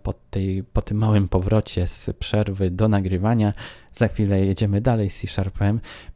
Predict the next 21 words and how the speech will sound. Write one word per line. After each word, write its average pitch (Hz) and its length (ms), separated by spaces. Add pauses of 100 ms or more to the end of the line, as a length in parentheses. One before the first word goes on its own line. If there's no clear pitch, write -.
(180)
Myślę, 101 400
że 98 360 (100)
kurs - 280
jest 104 200 (280)
już 104 200 (100)
dość 139 220
rozwlekły, 101 1300 (260)
jak 101 180
na 95 140
kurs - 420
podstaw, - 800 (140)
bo 98 140
tak 98 220
jest 95 140
on 101 120
tytułowany, 95 720
jako 90 280 (140)
podstawy 104 500
języka 92 380
C - 120
Sharp, 110 360